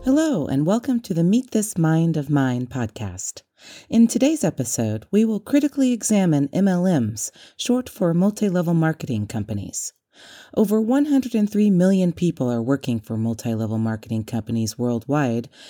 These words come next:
the majority of which are women. Female entrepreneurship and financial independence, how empowering, you might think. So, will you be the next boss babe? Before you say yes, you might want to listen to this.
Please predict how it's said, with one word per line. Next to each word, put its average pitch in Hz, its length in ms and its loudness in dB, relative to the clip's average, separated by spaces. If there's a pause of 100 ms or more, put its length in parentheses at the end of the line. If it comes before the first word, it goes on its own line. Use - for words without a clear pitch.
(180)
the 208 80 4
majority 262 480 4
of 214 160 -2
which 180 200 -2
are 127 140 -4
women. 117 480 -2 (480)
Female 220 440 4
entrepreneurship 127 1000 -2
and 120 220 -4
financial 127 420 -2
independence, 143 760 0 (260)
how 208 220 0
empowering, 147 960 -2
you 120 100 -2
might 110 300 -2
think. - 420 -6 (400)
So, 110 520 -2 (180)
will 120 160 2
you 117 340 2
be 196 160 2
the 196 80 2
next 208 380 -2
boss 220 240 0
babe? 220 400 2 (520)
Before 277 260 2
you 285 120 4
say 147 220 2
yes, 120 680 -4
you 208 100 2
might 269 240 2
want 139 140 4
to 120 40 2
listen 117 340 -2
to - 120 -6
this. - 520 -12